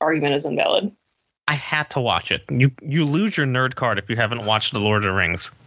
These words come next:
Speaker 1: The amount of people that have said in Western New York on dating apps to me that they have not watched Lord of the Rings is very shocking and, to be honest, quite upsetting.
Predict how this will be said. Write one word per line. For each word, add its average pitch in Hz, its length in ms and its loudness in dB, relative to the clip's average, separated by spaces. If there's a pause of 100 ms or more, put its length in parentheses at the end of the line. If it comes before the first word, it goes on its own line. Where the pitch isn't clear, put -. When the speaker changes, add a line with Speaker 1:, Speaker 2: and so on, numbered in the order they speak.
(220)
Speaker 1:
The 233 140 0
amount 453 500 0
of - 60 -12 (200)
people 156 720 -2 (400)
that - 180 2
have 202 200 -2
said 311 260 2
in 294 120 0
Western 226 400 0
New 185 80 2
York 156 460 0 (400)
on 170 160 0
dating 160 260 2
apps 156 300 -2
to 175 140 -2
me 147 180 2
that 151 180 -2
they 320 160 2
have 185 180 -6
not 165 460 0
watched 147 340 -2
Lord 147 200 0
of - 20 -4
the 139 80 -4
Rings 135 720 0 (260)
is 220 140 0
very 180 340 2
shocking - 800 -2
and, 180 200 2
to - 280 -4
be 220 100 2
honest, 170 360 -2
quite - 260 0
upsetting. - 560 0